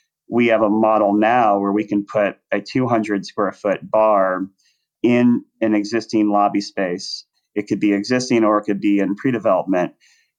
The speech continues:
and reimagine the whole lobby experience into this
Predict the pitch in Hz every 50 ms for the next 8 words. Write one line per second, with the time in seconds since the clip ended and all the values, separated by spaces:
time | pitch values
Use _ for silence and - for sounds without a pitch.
0 | _ - 117 110 110 110 110 123 131 131 120 113 110 107 110 113 117 113 113 113
1 | 104 101 101 101 98 - 101 - - 123 120 120 117 113 110 104 95 - 101 107
2 | 107 104 107 110 113 117 107 98 - - - - 110 104 101 101 104 104 104 -
3 | - - - 110 110 110 107 - - - 110 104 98 98 98 98 - 104 98 101
4 | 104 - -